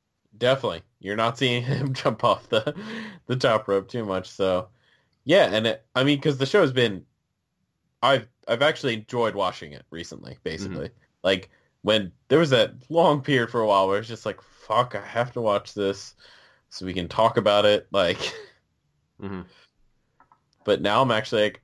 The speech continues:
Speaker 1: "Oh, hey, two oh five Live is on." But it's not all good, right? 'Cause w-, we did have a slight weird segment <laughs> on the show with Cedric Alexander and Mustafa Ali having a sit
Speaker 2: Ooh.
Speaker 1: down about their championship match, and it was just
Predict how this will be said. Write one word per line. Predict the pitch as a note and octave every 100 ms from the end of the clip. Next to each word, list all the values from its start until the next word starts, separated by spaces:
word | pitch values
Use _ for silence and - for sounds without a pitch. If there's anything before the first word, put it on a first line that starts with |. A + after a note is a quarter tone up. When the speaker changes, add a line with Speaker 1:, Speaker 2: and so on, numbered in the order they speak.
| -
Speaker 1:
"Oh, | D3
hey, | D3+ C3+
two | - A#2
oh |
five | A#2 B2 C3
Live | C#3+ F#2
is |
on." | - - _ _ _ _ _ _ _ _ _ _
But | D3+ D3+ - _ _
it's | C#3 C#3
not | F3 E3+
all | B2 B2
good, | A2 F2+ D3 - _ _ _
right? | G#2+ C#3 C#3+
'Cause | C#3+ B2+
w-, | A#2 _
we | C3+
did | D#3 F3
have | F3 D3
a | C3+
slight | - C3+ B2+ B2+ - _ _ _ _ _ _ _ _ _ _ -
weird | A#2+ A#2 G#2
segment | - G#2+ G2+ A#2+ C#3+ _
<laughs> | _
on | - -
the | B2
show | - G#2 G#2+ B2+ - _ _ _ -
with | A2+ A2 - -
Cedric | - - B2 B2+ B2
Alexander | A#2 A#2+ A#2+ G#2 G#2+ A2+ A#2
and | - G#2
Mustafa | G2 - A2 A2
Ali | A2 A2 F#2+ G2+
having | A2 F#2+
a | F#2+
sit | F#2+ F2+
Speaker 2:
Ooh. |
Speaker 1:
down | F#2 G2+
about | F#2+ F#2+ F#2+
their | F#2 F2+
championship | - - G2+ F#2 E2+ F2
match, | - F2 G2 - _ - - - _
and | - C#3
it | G3+
was | C4 D3
just | - G2 -